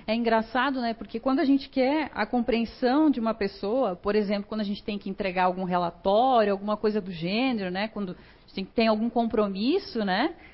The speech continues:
A, a gente sempre fala, quando a gente não consegue cumprir isso, a gente fala assim pras pessoas, "Se coloque no meu lugar." Olha só que engraçado, né? Aí a gente quer que a pessoa se coloque no, no nosso lugar pra entender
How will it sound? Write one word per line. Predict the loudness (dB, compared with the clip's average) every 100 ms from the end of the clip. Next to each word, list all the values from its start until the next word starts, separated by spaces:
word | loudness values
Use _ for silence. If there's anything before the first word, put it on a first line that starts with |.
| -20 -6
A, | 0 2 2 2
a | 0
gente | 0 -2
sempre | -2 -2 -2
fala, | 2 2 2
quando | 0
a | -2
gente | 0
não | 0
consegue | 2 2 2 0
cumprir | 0 0 0 0 2 0
isso, | 0
a | -2
gente | -2
fala | 0 0
assim | 2 0 -2
pras | -2
pessoas, | -6 -6 -6 -8 -10 -20 -16
"Se | -16
coloque | -2 0 2 2 0
no | 0
meu | 0 0
lugar." | 0 0 0 -4
Olha | -2 -2 -2
só | -2 -2 -4 -6
que | -4
engraçado, | -2 -4 -2 -2 -2 -4
né? | -8 -2
Aí | 2 4 4
a |
gente | 2 2
quer | -2
que | -2
a |
pessoa | -4 -6 -6
se | -8 -6
coloque | -2 0 0 -2 -2
no, | -4 -2
no | -4
nosso | 0 -2 -2
lugar | -2 2 2 2
pra | -4
entender | -6 -4 -4 -2 -4